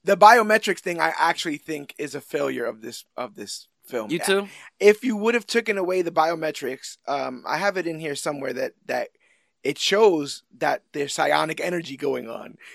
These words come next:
Speaker 1: If you took away that, you would really be like, "Where is all this coming from?" And then when they do the reveal, you'd be like, "Oh, snap."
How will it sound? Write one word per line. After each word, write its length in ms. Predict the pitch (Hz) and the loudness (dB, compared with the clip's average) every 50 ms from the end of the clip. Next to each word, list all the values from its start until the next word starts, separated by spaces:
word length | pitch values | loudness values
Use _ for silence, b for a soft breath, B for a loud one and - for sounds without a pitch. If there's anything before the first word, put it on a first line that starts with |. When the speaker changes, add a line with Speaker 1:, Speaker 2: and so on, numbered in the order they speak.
| B B | B B
Speaker 1:
If 160 | 190 180 156 185 | 0 0 2 0
you 100 | 220 214 | -4 -4
took 260 | - - - 254 233 | -2 2 0 2 2
away 320 | 240 226 208 208 214 220 214 | 2 0 2 4 2 2 2
that, 380 | 180 170 175 185 170 156 147 - _ _ _ _ _ | 4 4 4 4 4 2 0 -2 _ _ _ _ _
you 140 | - 180 208 | -6 -2 -2
would 160 | 220 202 175 | -2 0 2
really 180 | 196 208 208 202 | 2 0 0 0
be 160 | 170 196 202 | 0 2 4
like, 140 | 190 175 165 | 4 4 2
"Where 420 | 151 151 170 190 202 208 208 202 | 2 2 4 6 6 6 6 4
is 180 | 202 196 180 175 | 4 2 2 2
all 140 | 190 190 180 | 2 2 2
this 140 | 180 160 - | 2 0 2
coming 280 | - 202 202 180 160 | 2 2 2 0 -4
from?" 360 | - - - 117 117 - - _ b b b b b | -6 -10 -12 -12 -12 -12 -16 _ b b b b b
And 160 | b 185 185 | b -2 2
then 140 | 190 208 202 | 2 2 2
when 120 | 196 196 | 2 2
they 100 | 196 190 | 0 0
do 120 | 185 208 202 | 0 2 2
the 120 | 190 180 | 2 4
reveal, 560 | 175 175 175 233 254 240 202 185 180 170 - b b b b | 2 2 0 2 2 4 4 4 4 2 -2 b b b b
you'd 120 | b 185 180 | b -6 -2
be 80 | 202 | 2
like, 140 | 202 196 196 - | 2 2 4 6
"Oh, 420 | 208 226 240 247 240 233 214 190 | 8 10 10 10 10 8 8 6
snap." 560 | 165 - - 190 208 233 220 190 151 - _ | 2 0 -4 -2 -2 0 0 0 -2 -4 _